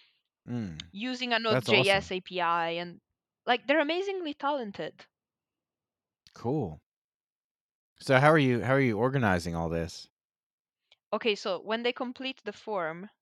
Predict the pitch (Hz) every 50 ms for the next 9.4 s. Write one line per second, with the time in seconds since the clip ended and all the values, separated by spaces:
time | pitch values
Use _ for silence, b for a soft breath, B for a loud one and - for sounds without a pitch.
0 | _ _ _ _ _ _ _ _ _ _ _ - 190 196 202 208 214 226 226 226
1 | - 220 214 214 214 214 - - - 175 165 170 185 208 - _ _ _ _ _
2 | _ _ _ _ _ _ - 180 196 196 202 202 185 180 190 208 208 208 214 214
3 | 208 202 196 - - - - - - 220 196 202 196 190 190 190 _ - - -
4 | _ 202 190 185 185 180 180 - - - 202 190 190 196 190 190 - - 208 185
5 | 180 185 180 175 - 180 175 170 160 156 147 143 - - - - - _ _ _
6 | _ _ _ _ _ _ _ _ _ _ _ _ _ _ _ _ _ _ B B
7 | B B B B B B - 220 220 220 233 240 233 - 262 240 233 233 240 254
8 | 262 269 269 - - - - - 233 196 202 202 214 226 226 - 185 185 - -
9 | - 240 226 208 190 180 180 185